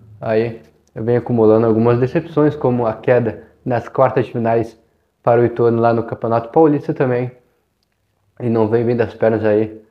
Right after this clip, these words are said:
na Copa do Brasil. Até, ah, começou bem no Campeonato Brasileiro, ele no jogo de,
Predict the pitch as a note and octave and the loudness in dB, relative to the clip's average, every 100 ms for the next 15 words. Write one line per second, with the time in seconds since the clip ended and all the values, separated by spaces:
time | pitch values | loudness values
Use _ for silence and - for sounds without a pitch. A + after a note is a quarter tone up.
0 | _ _ - A2+ A2+ A2 - - _ _ | _ _ -6 0 0 -2 -10 -20 _ _
1 | _ - B2 B2 B2+ - - _ _ A#2+ | _ 2 2 2 -2 -2 -16 _ _ 0
2 | C3+ C#3 C#3+ C#3+ A#2 G#2+ F#2 - _ _ | 2 6 4 4 0 -2 -4 -10 _ _
3 | _ _ _ _ _ _ _ _ - - | _ _ _ _ _ _ _ _ -12 -4
4 | - D#3+ E3 E3 - - B2 B2 A#2 A2+ | 2 2 2 -8 -18 -6 0 2 2 0
5 | C#3 B2+ - A#2 A2 C3 A#2+ G#2+ G#2 A2+ | -2 -2 -2 -2 0 0 0 -2 -2 -2
6 | A#2+ A2+ G#2+ A2+ A#2 A2+ - _ _ _ | 0 0 2 2 0 -2 -12 _ _ _
7 | C3+ A#2+ A#2+ A#2 C3 A#2 A#2+ A#2 A#2 A2+ | -4 -2 0 2 2 2 0 0 -2 -4